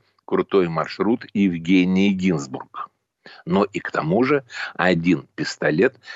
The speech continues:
системы Маузер образца тысяча восемьсот девяносто восьмого года. Я обещал сказать, откуда он взялся, скажу. Его купил двадцатилетний житель Валаама, работавший библиотекарем,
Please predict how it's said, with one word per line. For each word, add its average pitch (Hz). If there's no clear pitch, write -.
системы 76
Маузер 101
образца -
тысяча 80
восемьсот -
девяносто 78
восьмого 80
года. 73
Я 104
обещал 104
сказать, 104
откуда 104
он 110
взялся, 113
скажу. 92
Его 113
купил 143
двадцатилетний 117
житель 98
Валаама, 104
работавший 92
библиотекарем, 90